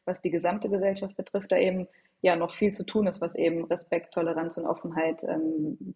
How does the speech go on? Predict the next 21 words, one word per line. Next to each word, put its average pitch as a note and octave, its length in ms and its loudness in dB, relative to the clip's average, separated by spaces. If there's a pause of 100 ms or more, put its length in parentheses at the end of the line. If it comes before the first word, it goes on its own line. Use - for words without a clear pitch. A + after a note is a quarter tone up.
(100)
betreffen, - 720 -2 (100)
ne? - 280 -6
Und E3+ 320 -2
von F3+ 140 2
daher F3+ 360 6 (280)
weiß F3+ 200 4
man F#3+ 120 2
eben F#3+ 240 6
auch, F#3+ 200 8
dass F#3 160 -2
es F3 140 -10
genau F3+ 200 0
der F3+ 120 4
richtige G3 380 0
Weg G3 200 -2
ist, - 320 -6
weil F3 180 2
es E3+ 60 -8
eben F3+ 380 -4
immer F#3+ 160 -2
noch G3 200 -2